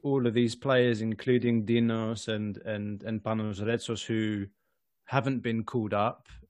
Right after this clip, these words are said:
And that's, uh, that's an interesting one. If you really wanna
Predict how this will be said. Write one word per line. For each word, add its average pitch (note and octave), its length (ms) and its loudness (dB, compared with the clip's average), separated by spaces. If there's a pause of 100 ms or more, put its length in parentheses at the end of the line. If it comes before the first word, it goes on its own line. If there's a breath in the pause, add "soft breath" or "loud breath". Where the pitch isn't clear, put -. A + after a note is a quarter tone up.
(140)
And A2+ 580 -2 (1300)
that's, C#3+ 320 -4
uh, C3 500 6
that's C3+ 160 -8
an C3 120 2
interesting B2 540 0
one. A2+ 200 2
If A2+ 160 -2
you A#2+ 140 0
really B2 240 4
wanna A#2+ 380 0